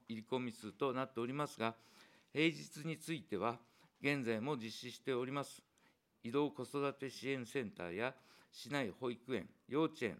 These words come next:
などの団体利用を推進していきながら、市民の利用か-、拡大に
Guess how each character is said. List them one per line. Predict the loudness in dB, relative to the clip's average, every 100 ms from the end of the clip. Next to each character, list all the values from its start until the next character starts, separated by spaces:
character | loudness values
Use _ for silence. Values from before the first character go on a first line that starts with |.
| -4
な | -4
ど | -2
の | 0 -2 0
団 | -2 0
体 | 2 0
利 | 0
用 | -2 0
を | -4
推 | -4 -8
進 | -6 -6 -6
し | -2
て | -2 -2
い | -8
き | -4
な | -2
が | 0
ら、 | -2 -4 _ _ -20 -20 -20 -20 -20
市 | -12 -6
民 | -2 0
の | 0 0 -2
利 | 0
用 | 2 2
か-、 | -2 -4 -6
拡 | -6 -4 0
大 | -2 -2
に | -4 -6